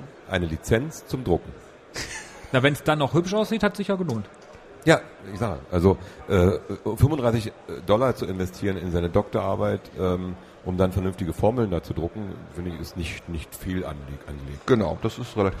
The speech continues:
Speaker 3: harmlos. Und
Speaker 1: Weil
Speaker 3: wenn man
Speaker 1: ich
Speaker 3: dann noch mal irgendwie vielleicht die dreißig, vierzig Eu-, Euro investiert, um bei Dante Mitglied zu werden und aktuelle Software zu kriegen,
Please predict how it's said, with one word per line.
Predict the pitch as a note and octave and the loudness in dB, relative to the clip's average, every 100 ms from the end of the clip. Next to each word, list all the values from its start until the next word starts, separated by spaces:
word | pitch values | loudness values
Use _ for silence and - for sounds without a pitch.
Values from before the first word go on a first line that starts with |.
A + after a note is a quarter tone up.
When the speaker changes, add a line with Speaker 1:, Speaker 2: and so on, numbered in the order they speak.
| - | -4
Speaker 3:
harmlos. | E2 D#2 - - | -4 -4 -10 -12
Und | D#2 | -4
Speaker 1:
Weil | G2 | 0
Speaker 3:
wenn | A2+ | 4
man | F#2 | 4
Speaker 1:
ich | |
Speaker 3:
dann | C3 | 4
noch | C#3 | 2
mal | B2+ A#2+ A2 G#2+ | 2 2 4 2
irgendwie | A2 A2 G#2+ G#2+ | 0 -2 -2 -4
vielleicht | A2 G2+ G#2 - | 0 2 0 -2
die | G#2 G2+ G2+ | 0 0 -2
dreißig, | G#2 G#2 G#2 | -2 -4 -4
vierzig | G2+ G#2+ G#2+ | -8 -8 -2
Eu-, | F#2 G#2+ G#2 - | 0 0 -2 0
Euro | A#2 A2 | 2 2
investiert, | G#2 G#2 - G#2+ - | 0 -2 0 -2 0
um | F#2+ | 0
bei | F#2 | 0
Dante | G2 G2+ | 0 -2
Mitglied | A2+ - C#3+ | -4 -6 -6
zu | B2 | -2
werden | A#2+ A2+ | 0 0
und | G#2+ | -2
aktuelle | G#2 G#2 G2+ | -4 -4 -4
Software | C3 - B2 | -6 -8 -10
zu | A#2+ | -8
kriegen, | B2 A2+ | -6 -6